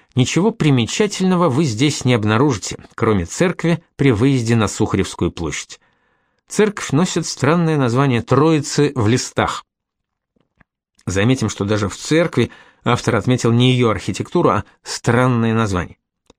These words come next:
Менее категорично, но, в общем, в том же тоне говорит о Сретенке москвовед Федосюк в путеводителе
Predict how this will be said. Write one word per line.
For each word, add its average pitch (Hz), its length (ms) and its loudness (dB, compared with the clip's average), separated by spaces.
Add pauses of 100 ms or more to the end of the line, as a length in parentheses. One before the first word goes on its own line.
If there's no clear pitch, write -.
(800)
Менее 175 340 4
категорично, 113 760 -2
но, 147 220 2
в 113 60 0
общем, 117 300 -2
в - 100 -10
том 143 300 2
же 107 160 -2
тоне 190 400 0
говорит 147 320 0
о 123 60 0
Сретенке 165 540 -2
москвовед 131 640 0
Федосюк 151 960 0
в - 140 -20
путеводителе 139 720 0